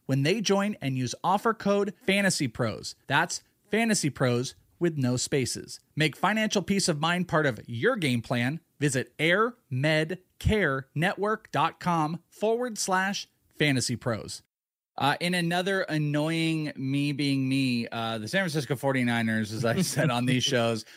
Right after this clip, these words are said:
Speaker 1: I, I never felt more confident and I feel a lack of confidence with my Niners doing things and losing to dumb teams. I never felt more confident that the Niners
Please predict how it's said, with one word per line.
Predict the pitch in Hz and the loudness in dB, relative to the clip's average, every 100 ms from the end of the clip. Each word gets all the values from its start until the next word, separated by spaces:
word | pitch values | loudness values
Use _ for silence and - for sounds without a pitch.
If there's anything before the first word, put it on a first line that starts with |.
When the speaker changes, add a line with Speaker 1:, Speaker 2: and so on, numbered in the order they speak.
| - | -6
Speaker 1:
I, | 131 139 131 | 0 0 0
I | 151 | 0
never | 160 196 214 | 2 2 2
felt | 202 165 | 0 2
more | 143 147 | 2 0
confident | 143 127 131 147 147 151 - _ _ _ | 0 -2 -2 0 -2 -2 -10 _ _ _
and | 127 | 0
I | 135 156 | 2 2
feel | 131 147 127 - | 2 2 2 0
a | - | -6
lack | 87 110 123 139 | -8 0 2 2
of | 139 | 0
confidence | - 135 120 120 110 | 0 0 2 0 0
with | 117 | -2
my | 110 110 | 0 0
Niners | 107 110 113 101 | 2 2 0 0
doing | 120 113 117 | 0 2 2
things | 123 120 117 107 | 2 2 2 0
and | 101 | 0
losing | 107 113 113 | 2 2 0
to | 107 | 0
dumb | 113 113 | 0 0
teams. | 110 120 117 - | 0 0 0 0
I | 127 | 0
never | 127 120 135 | 2 2 0
felt | 127 131 | 0 -2
more | 107 120 | 0 -2
confident | 117 117 117 123 117 | 0 0 2 0 0
that | 101 | -2
the | |
Niners | 107 110 117 117 | 0 2 2 0